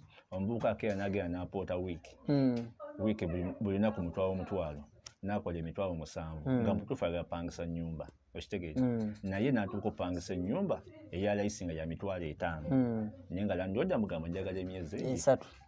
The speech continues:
Speaker 1: Okitegeeza?
Speaker 2: Hmm.
Speaker 1: N'amugamba, "Nninawo musanvu." N'amugamba, "No."
Speaker 2: Hmm.
Speaker 1: "Genda wa kyoweza emyezi ebiri?"
Speaker 2: Ebiri.
Speaker 1: Gye mitwa-, gye mitwalo kkumi.
Speaker 2: Hmm.
Speaker 1: Alinawo musanvu, n'anoonya esatu ne gibula.
Speaker 2: Hmm.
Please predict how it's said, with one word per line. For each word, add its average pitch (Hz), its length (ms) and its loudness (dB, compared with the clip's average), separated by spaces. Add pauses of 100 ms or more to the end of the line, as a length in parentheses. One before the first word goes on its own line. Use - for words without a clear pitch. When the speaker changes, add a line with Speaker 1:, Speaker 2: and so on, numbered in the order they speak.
Speaker 1:
Okitegeeza? 151 460 -2
Speaker 2:
Hmm. 110 280 2 (160)
Speaker 1:
N'amugamba, 107 440 4
"Nninawo 87 260 0
musanvu." 76 480 -6
N'amugamba, 87 540 -4
"No." 80 240 -8 (140)
Speaker 2:
Hmm. 233 440 2
Speaker 1:
"Genda 98 240 4
wa 92 120 0
kyoweza 82 360 -2
emyezi 92 380 -2
ebiri?" 127 340 0
Speaker 2:
Ebiri. 120 260 6 (100)
Speaker 1:
Gye 90 100 0
mitwa-, 90 380 0
gye 92 100 2
mitwalo 95 360 2
kkumi. 92 340 -2
Speaker 2:
Hmm. 117 500 2
Speaker 1:
Alinawo 110 380 2
musanvu, 82 440 -2
n'anoonya 117 380 0
esatu - 280 -4
ne 82 80 -2
gibula. 82 420 -4
Speaker 2:
Hmm. 113 460 0